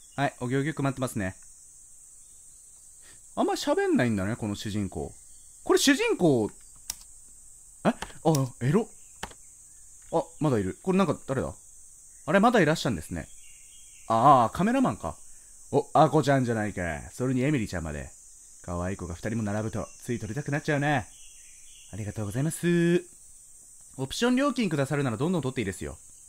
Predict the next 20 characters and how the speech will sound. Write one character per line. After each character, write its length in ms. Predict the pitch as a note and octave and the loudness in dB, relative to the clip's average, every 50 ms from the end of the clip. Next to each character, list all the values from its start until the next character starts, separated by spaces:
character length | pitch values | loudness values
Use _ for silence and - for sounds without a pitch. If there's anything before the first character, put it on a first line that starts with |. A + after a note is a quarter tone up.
| - - - - - - | -20 -20 -20 -20 -16 -12
と 60 | - | -10
い 40 | C3 | -8
う 40 | C#3 | -8
か、 80 | B2+ A2+ | -8 -8
こ 120 | - G#2 | -8 -6
こ 80 | G#2+ C3 | -6 -4
で 60 | C3 | -4
何 180 | G#2 A#2+ D3+ | -2 -2 -2
し 60 | D3+ - | -2 -2
て 60 | D3+ | -4
る 60 | A2+ | -4
ん 20 | |
で 80 | E2 C#2+ | -4 -6
す？ 180 | - - G#1+ - - - - - - - - - - - - - - - - - - - | -8 -10 -12 -14 -16 -20 -20 -20 -20 -20 -20 -20 -20 -20 -20 -20 -20 -20 -20 -20 -12 -4
風 180 | - D#3+ F#3+ G3+ | 0 0 2 2
景 160 | F#3+ G#3+ G3 | 2 0 -2
撮 120 | F#3 G3+ F3+ | -2 -2 -2
影 140 | - C3 | -2 -2
だ 80 | F#2 D2+ | -2 -4
よ。 80 | - | -6